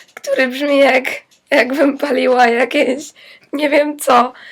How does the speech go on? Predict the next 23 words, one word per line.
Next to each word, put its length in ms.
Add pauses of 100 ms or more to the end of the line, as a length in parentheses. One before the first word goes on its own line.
(220)
ale 260
musiałam 460
dzisiaj 240
nagrać 340
ten 120
filmik, 420
bo 140
obiecałam 760
i 380 (120)
sama 360
sobie 280
powiedziałam, 580
że 140
będę 320
nagrywała 580
dwa 180
filmiki 680 (420)
tygodniowo, 600
więc 240
to 100
jest 260
drugi 280
filmik. 420